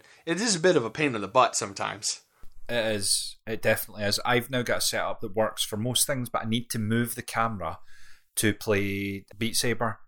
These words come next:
Speaker 2: so that it points up the room
Speaker 1: Oh, yeah.
Speaker 2: as opposed towards the sofa.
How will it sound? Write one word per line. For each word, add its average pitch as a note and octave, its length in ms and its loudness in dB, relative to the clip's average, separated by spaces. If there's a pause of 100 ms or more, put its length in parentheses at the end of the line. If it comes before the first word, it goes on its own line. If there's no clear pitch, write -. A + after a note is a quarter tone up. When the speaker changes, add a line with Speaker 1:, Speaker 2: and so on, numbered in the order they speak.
Speaker 2:
so - 180 -2
that G2+ 140 2
it G2+ 160 -6
points G#2+ 400 0
up A2 180 0 (100)
the A#2 80 -2
room F#3 160 10
Speaker 1:
Oh, - 40 8
yeah. C3+ 220 6
Speaker 2:
as G2+ 80 6
opposed - 300 -2
towards F#2+ 300 -2
the G2 80 -6
sofa. A2 420 -4